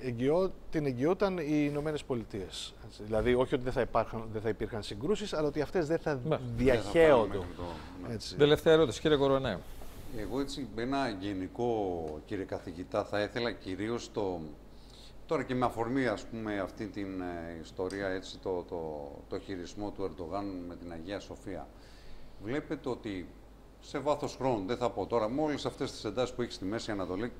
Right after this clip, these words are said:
Speaker 3: και στο κομμάτι υπάρχει και ένα, μια θρησκευτική αντιπαλότητα. Βλέπετε αυτό να, να εξελίσσεται έτσι λίγο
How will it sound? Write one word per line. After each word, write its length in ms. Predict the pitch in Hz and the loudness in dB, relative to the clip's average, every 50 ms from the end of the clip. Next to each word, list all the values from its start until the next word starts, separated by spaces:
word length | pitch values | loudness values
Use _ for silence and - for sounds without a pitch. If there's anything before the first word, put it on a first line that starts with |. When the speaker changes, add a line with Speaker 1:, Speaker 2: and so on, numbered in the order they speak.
| - - - - | -14 -14 -14 -10
Speaker 3:
και 140 | - 143 | -8 -6
στο 180 | 139 - - 151 | -6 -2 -2 -2
κομμάτι 380 | - 127 127 151 165 165 160 151 | 0 0 4 4 4 4 4 0
υπάρχει 300 | - - 160 156 - - | 2 4 4 4 4 2
και 100 | - 139 | 0 2
ένα, 220 | 131 127 117 107 | 4 4 4 4
μια 200 | 104 113 117 104 | 4 2 0 0
θρησκευτική 680 | - - 101 - - 110 92 - - 95 - - 101 | 0 -2 -8 -6 -6 -6 -6 -6 -8 -10 -4 0 0
αντιπαλότητα. 640 | 95 87 92 80 - 92 90 90 82 - 82 80 78 - | 2 2 0 0 0 0 2 2 0 -2 -2 -4 -4 -2
Βλέπετε 320 | 117 147 - - 147 - | -4 -4 -4 -4 0 0
αυτό 260 | 107 87 - - 131 | 0 0 0 -4 -6
να, 220 | 127 120 113 98 92 | -4 -2 -2 -2 -2
να 140 | 95 95 92 | -4 -4 -4
εξελίσσεται 680 | 90 - - - 92 85 92 104 92 - 110 - - 104 | -4 -6 -4 -6 -4 -4 -4 -6 -6 -6 -8 -4 -4 -4
έτσι 200 | 98 - - 92 | -4 -4 -6 -6
λίγο 260 | 92 98 95 98 | -6 -4 -4 -4